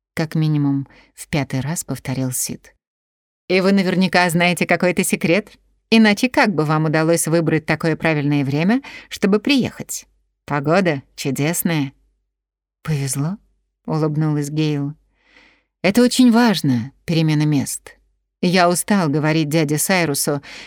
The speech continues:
'Передай Миссури кому-нибудь ещё, хотя бы на время. Ты же всю жизнь мечтаешь съездить в Европу. У тебя даже стены в ресторане обклеены европейскими городами. Париж, Рим, Стокгольм.'»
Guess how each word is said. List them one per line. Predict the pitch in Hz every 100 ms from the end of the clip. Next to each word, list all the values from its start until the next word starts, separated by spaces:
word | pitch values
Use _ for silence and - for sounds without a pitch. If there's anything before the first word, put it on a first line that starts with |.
| -
'Передай | 160 175 175 214 226
Миссури | 214 208 214 240 226
кому-нибудь | 202 196 214 196 220 214
ещё, | 208 - - 208 131 _
хотя | - 175 226
бы | 226
на | 240 240
время. | 247 262 185 131 - _ _ _ -
Ты | 185
же | 170
всю | - 320
жизнь | 285 220 156
мечтаешь | 151 147 - 285 269 -
съездить | 175 214 202 170 -
в | 147
Европу. | 185 190 185 180 - - - _ - - -
У | -
тебя | 180 190
даже | 190 185 208
стены | - - 269 254 202 151
в |
ресторане | 160 - 180 202 220 165 160
обклеены | - 208 208 180
европейскими | 165 170 170 214 208 - 165
городами. | 165 180 175 135 - - _ _ _ _
Париж, | 151 147 139 - - - _
Рим, | 151 165 160 170 -
Стокгольм.'» | - - 160 170 170 214 131 -